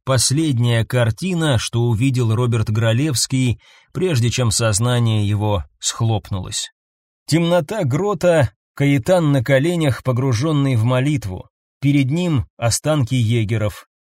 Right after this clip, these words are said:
Вокруг возобновляется самоорганизующееся движение кристаллической туши Икса,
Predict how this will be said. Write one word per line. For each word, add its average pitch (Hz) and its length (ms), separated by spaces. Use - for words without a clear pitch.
Вокруг 147 520
возобновляется 151 920
самоорганизующееся 143 1500
движение 135 600
кристаллической 131 880
туши 135 520
Икса, 147 480